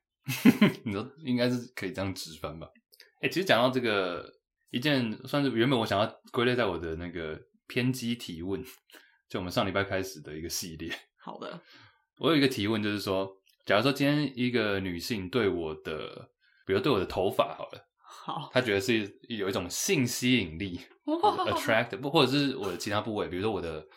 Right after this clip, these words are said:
Speaker 1: 呃，眼睛或者我的手。
Speaker 2: 哦，我知道有一派女生很喜欢男生的手。
Speaker 1: 对，对，对。
Speaker 2: 因为我有一个朋友就是靠手走红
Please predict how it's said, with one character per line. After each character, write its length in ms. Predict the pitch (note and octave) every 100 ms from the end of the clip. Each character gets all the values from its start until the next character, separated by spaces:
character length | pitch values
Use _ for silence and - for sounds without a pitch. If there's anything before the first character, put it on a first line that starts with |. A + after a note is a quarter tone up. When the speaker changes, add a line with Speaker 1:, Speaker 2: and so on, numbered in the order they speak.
| - - _ -
Speaker 1:
呃， 260 | E2 D2+
眼 180 | F2+ E2+
睛 240 | E2+ C#3 D#3
或 80 | B2
者 80 | G#2
我 80 |
的 80 | E2
手。 340 | - - D#2 - - -
Speaker 2:
哦， 60 |
我 100 | C4+
知 60 | B3
道 100 | F#4
有 160 | C4+ G3
一 80 |
派 320 | G#3+ C#4 D4 G3
女 320 | - F#3 F3
生 140 | A#3
很 80 | G#3+
喜 80 | F3+
欢 200 | D3+ D#3 - E3+
男 200 | D3+ D#3+
生 260 | F#3 F3+
的 80 | E3+
手。 320 | D#3+ - - - _ _ _ -
Speaker 1:
对， 100 | -
对， 100 | -
对。 0 |
Speaker 2:
因 80 | C4+
为 60 | C#4
我 60 |
有 120 | B3+
一 40 | G#3
个 60 |
朋 220 | G3+ G3 G#3+
友 120 | F3
就 120 | G#3+
是 100 | A3+
靠 320 | A3+ - G#3+
手 360 | F#3+ - B2 -
走 200 | - -
红 160 | -